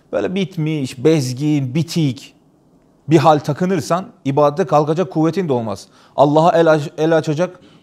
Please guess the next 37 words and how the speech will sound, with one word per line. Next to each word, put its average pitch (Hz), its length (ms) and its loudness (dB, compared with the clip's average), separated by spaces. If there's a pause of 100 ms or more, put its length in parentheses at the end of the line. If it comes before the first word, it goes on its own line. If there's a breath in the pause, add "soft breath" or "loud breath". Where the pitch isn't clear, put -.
(120)
dua 160 280 8
edecek 160 300 -2
kuvveti 170 340 -4
de 135 80 -2
bulamazsın. 120 480 -4 (380)
Öyle 156 280 0
bir 160 120 -6
kul 185 280 -4
istemem 160 500 -4
diyor 120 140 0
Allahu 98 300 -4
Teala. - 260 -18 (600 soft breath)
Günahkar 185 640 4
ol, 220 240 0 (640)
benim 170 300 -2
kapıma 175 400 2
gel, 220 360 4 (280 soft breath)
aşk-ı 170 360 -2
şevk 196 280 0
ile 185 160 4
bana 180 180 2
tevbe 180 340 2
et, 196 240 4
bana 180 240 2
dua 190 280 6
et, 208 160 -4
benden 190 260 -2
iste. 220 460 -6 (680)
O 160 160 2
benim 185 180 2
için 185 220 -2
daha 185 200 4
kıymetlidir 147 540 -4
diyor. 95 140 -12 (1400)
Öyle 135 220 6
bedbahtlıktan 131 680 0
yani, 101 300 -8